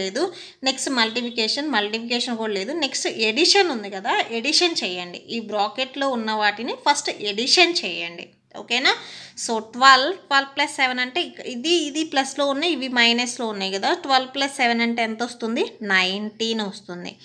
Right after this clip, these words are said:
మైనస్ ఫోర్టీన్ and ఎయిట్, ఇవి రెండు మైనస్ కాబట్టి ఫస్ట్ యాడ్ చేయండి. ఫోర్టీన్ and ఎయిట్ని యాడ్ చేస్తే మీకు ట్వంటీ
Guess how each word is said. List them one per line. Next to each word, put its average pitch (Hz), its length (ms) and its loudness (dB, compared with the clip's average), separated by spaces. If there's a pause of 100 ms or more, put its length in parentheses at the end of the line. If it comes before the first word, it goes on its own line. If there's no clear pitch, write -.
(360)
మైనస్ 202 600 4 (420)
ఫోర్టీన్ 320 440 4
and 269 220 4
ఎయిట్, 240 200 -2 (140)
ఇవి 285 240 -2
రెండు 254 180 0 (140)
మైనస్ 240 340 2 (100)
కాబట్టి 214 380 0 (120)
ఫస్ట్ 262 320 0
యాడ్ 208 220 2 (100)
చేయండి. 190 400 -6 (480)
ఫోర్టీన్ 302 580 2
and 269 260 0
ఎయిట్ని 233 420 0
యాడ్ 190 300 2
చేస్తే 208 220 -4 (100)
మీకు 359 140 0 (100)
ట్వంటీ 254 540 2